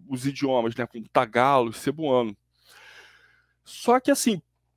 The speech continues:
durante o período colonial, poucos nativos, eles sabiam, né, escrever, então,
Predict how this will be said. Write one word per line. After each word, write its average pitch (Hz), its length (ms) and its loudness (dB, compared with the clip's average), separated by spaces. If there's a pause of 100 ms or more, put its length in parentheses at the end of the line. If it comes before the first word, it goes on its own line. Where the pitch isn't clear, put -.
(300)
durante 190 480 8
o - 40 -16
período 190 340 0
colonial, 160 880 0 (520)
poucos 285 360 0
nativos, 180 680 -4
eles 147 220 0
sabiam, 180 680 -2
né, 156 160 0
escrever, 139 680 -4 (460)
então, 139 420 -8